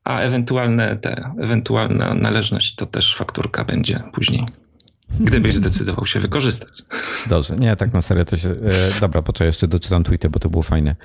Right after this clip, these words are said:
Speaker 2: Em, Kuba Tatarkiewicz pisał, kończąc bloga, że uwalnia się od cie-, ciężaru odpowiedzialności. To napisał Dead Marlen,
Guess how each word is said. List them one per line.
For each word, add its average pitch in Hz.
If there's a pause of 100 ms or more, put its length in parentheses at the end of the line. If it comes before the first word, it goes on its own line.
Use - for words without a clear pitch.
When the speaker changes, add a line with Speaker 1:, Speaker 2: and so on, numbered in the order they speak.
(340)
Speaker 2:
Em, 85 (460)
Kuba 113
Tatarkiewicz 98 (120)
pisał, 90
kończąc 95
bloga, 90
że 82
uwalnia 76
się 73
od -
cie-, -
ciężaru 90
odpowiedzialności. 80
To 85
napisał 80
Dead 71
Marlen, 73